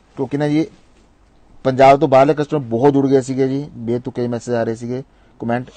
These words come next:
ਇਸ ਕਰਕੇ ਉਹ ਮੈਂ ਸਾਰੇ ਦਿਖਾ ਰਿਹਾ ਪੰਜਾਬੀ ਫੈਸ਼ਨ ਜੀ, ਕਿ, ਅ, ਮੈਂ ਚਾਹੁੰਦਾ ਜੀ ਕਿ ਪੰਜਾਬੀਆਂ ਦੇ ਵਿੱਚ ਵਰਲਡ ਵਾਈਡ ਨਵੀਨ ਸਟੋਰ ਦਾ ਨਾਮ ਹੋਵੇ ਜੀ।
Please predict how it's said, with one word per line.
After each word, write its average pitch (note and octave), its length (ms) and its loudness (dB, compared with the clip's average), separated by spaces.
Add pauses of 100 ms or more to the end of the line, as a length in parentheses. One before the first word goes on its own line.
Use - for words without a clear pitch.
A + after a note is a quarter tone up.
ਇਸ C3+ 100 -4
ਕਰਕੇ C3 280 0
ਉਹ C3 60 -4
ਮੈਂ C3+ 120 -4
ਸਾਰੇ E3 480 0
ਦਿਖਾ B2 260 -2
ਰਿਹਾ C3 200 -6
ਪੰਜਾਬੀ A2 340 -4
ਫੈਸ਼ਨ F#2+ 300 -10
ਜੀ, E2+ 160 -18 (540)
ਕਿ, - 80 -14 (140)
ਅ, C3+ 40 -4
ਮੈਂ C3 220 0
ਚਾਹੁੰਦਾ C#3 280 -4
ਜੀ C#3+ 220 -6 (300)
ਕਿ C#3 100 -4 (120)
ਪੰਜਾਬੀਆਂ A#2+ 480 -2
ਦੇ C#3 100 0
ਵਿੱਚ B2+ 300 -6 (240)
ਵਰਲਡ B2+ 280 2
ਵਾਈਡ B2+ 300 4 (540)
ਨਵੀਨ B2+ 240 -2
ਸਟੋਰ C3 160 -6
ਦਾ C3+ 60 -2
ਨਾਮ A2+ 280 -2
ਹੋਵੇ G#2+ 200 -4
ਜੀ। A2+ 140 -6